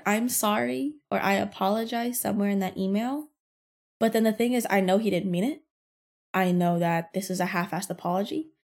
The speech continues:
I know that it is easier for him to apologize through a message than to, through face-to-face, 'cause he is too much of a bitch and too prideful and,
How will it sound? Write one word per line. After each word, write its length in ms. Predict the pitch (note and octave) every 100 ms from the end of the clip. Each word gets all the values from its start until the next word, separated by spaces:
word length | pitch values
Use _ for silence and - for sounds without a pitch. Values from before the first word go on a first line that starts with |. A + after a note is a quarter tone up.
| _ -
I 180 | F#3
know 160 | F#3 F#3
that 160 | F#3 C#3+
it 100 | F#3
is 120 | F#3+
easier 300 | F#3 F#3 G3+
for 120 | G3+
him 120 | F#3+
to 120 | G3 F3
apologize 640 | F3 F3+ F3+ F#3+ F3 G3
through 180 | - F3+
a 60 |
message 520 | F3 E3+ G3+ A#3+ A#3+ -
than 240 | F#3+ G3
to, 260 | - - - -
through 160 | F3
face-to-face, 680 | F3+ F3 F3+ F#3 E3+ G3 -
'cause 200 | G3 G3
he 160 | E3+
is 140 | E3+ -
too 160 | -
much 200 | F#3 F3+
of 100 | G#3+
a 60 | E3+
bitch 420 | - F#3 - - -
and 300 | E3+ F3 -
too 180 | F3+
prideful 580 | F#3 - - G3+ G#3 G3
and, 440 | - E3 E3+ F3